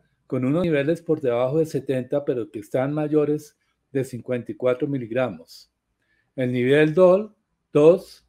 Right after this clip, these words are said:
es cuando la glicemia está por debajo de cincuenta y cuatro miligramos, y el nivel tres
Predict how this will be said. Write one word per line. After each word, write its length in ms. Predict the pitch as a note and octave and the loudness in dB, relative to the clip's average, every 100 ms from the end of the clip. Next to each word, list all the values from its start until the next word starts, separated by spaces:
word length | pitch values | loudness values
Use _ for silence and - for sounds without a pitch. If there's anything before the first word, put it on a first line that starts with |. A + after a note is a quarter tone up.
| _ - | _ -2
es 300 | D3+ D#3 D#3 | 4 4 4
cuando 340 | F#3 F3+ E3 | -4 -2 0
la 120 | D3+ | 0
glicemia 640 | A#2+ A2+ A2 - D3 D#3+ E3 | -2 -8 -8 -2 0 0 -4
está 280 | D#3+ D3 | -2 -4
por 160 | C#3+ E3 | -2 -2
debajo 480 | C#3+ A#2 B2 A#2+ D#3+ | -2 -2 -2 0 0
de 80 | C#3+ | 0
cincuenta 480 | - A2+ A2+ G#2 | -6 -12 -12 -12
y 40 | D3+ | -12
cuatro 280 | - C3 D#3+ | -8 -6 -4
miligramos, 760 | E3+ F3+ F3 D3+ C#3 D#3 - _ _ _ _ _ _ _ - | -6 -6 -4 -2 -4 -8 -12 _ _ _ _ _ _ _ 0
y 80 | D3+ | 4
el 180 | F3+ | 4
nivel 360 | F#3 F#3 F3+ F3 | 4 2 2 0
tres 560 | F#3 E3+ E3 E3 - | 2 6 6 2 -14